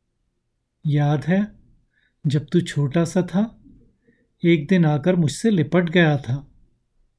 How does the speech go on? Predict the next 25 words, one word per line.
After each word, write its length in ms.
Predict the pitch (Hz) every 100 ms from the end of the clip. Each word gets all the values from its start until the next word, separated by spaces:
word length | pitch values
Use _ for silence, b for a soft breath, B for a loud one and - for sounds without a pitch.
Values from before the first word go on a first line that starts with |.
| _ -
बिल्कुल 520 | 208 214 - 202 190
आज 240 | 170 170 170
के 160 | 170
जैसे 360 | 147 160 151 156
ही, 280 | 135 151 - _ _ _ _ _ -
भीगी 360 | 135 160 156
आंखों 340 | 165 151 - 170
के 140 | 170
साथ। 260 | - 156 147 - - _ _ _ _ _ _ _ _
पता 200 | 143 131
है 200 | 151 165
तूने 240 | 185 202 220
क्या 200 | 208 202
कहा 260 | 208 190
था?" 320 | 208 240 294 - _ _ _ _ _ _ _ _ _ _ -
"बताइए 480 | 156 143 147 147 175
ना 140 | 190
पापा।" 480 | 165 151 131 147 - _ _ _ _ _ _ _ _ _ _ 131
दोनों 360 | 160 147 151
आमने 300 | 147 147 147
सामने 400 | 131 151 139 143
खड़े 320 | 135 135 139
थे 220 | 127 147 160 _ _ _ _ _ _
और 160 | 170 160
राज 420 | 151 156 156 -